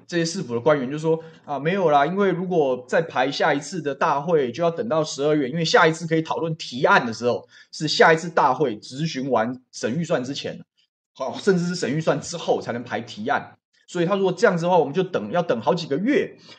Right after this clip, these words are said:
好几个月之后呢，是不是这中间我就没有办法开工啦？我的工期就会展延等等，就讲这些一大堆有的没的的借口。”那后面就有议员，像我就追问啊，我说：“你奇怪，你这个案子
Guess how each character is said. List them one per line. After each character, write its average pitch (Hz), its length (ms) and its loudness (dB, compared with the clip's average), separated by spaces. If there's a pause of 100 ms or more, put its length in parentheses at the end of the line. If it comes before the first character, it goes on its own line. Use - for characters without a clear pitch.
(120)
好 202 100 0
几 190 100 -2
个 196 100 -4
月 254 140 2
之 - 160 0
后 269 180 2
呢， 240 260 2
是 233 100 -6
不 220 80 -4
是 220 60 -4
这 233 160 -2
中 233 240 2
间 233 200 4
我 147 80 -2
就 175 80 0
没 208 120 2
有 196 60 0
办 214 120 0
法 143 80 0
开 196 180 2
工 214 200 2
啦？ 202 240 2 (220)
我 147 60 -2
的 160 80 0
工 208 240 0
期 175 220 -4
就 196 80 -2
会 196 80 4
展 180 400 -2
延 123 180 -2
等 139 160 -2
等， 131 120 -4
就 165 80 -4
讲 117 200 -4
这 127 100 -6
些 160 80 -2
一 - 40 -6
大 156 140 0
堆 143 120 -2
有 104 120 -6
的 101 80 -8
没 101 180 -4
的 123 80 -8
的 120 100 -10
借 120 280 -2
口。” - 240 -18 (460)
那 214 100 -6
后 254 120 4
面 269 180 6
就 247 100 6
有 208 80 6
议 233 80 2
员， 180 160 4
像 208 160 4
我 143 40 0
就 175 120 -2
追 170 160 0
问 151 200 0
啊， 123 140 -8
我 151 60 -10
说 214 160 -2
：“你 123 60 -6
奇 117 180 -10
怪， 117 220 0
你 117 120 -4
这 160 120 -2
个 139 340 0 (240)
案 196 160 -2
子 - 160 -12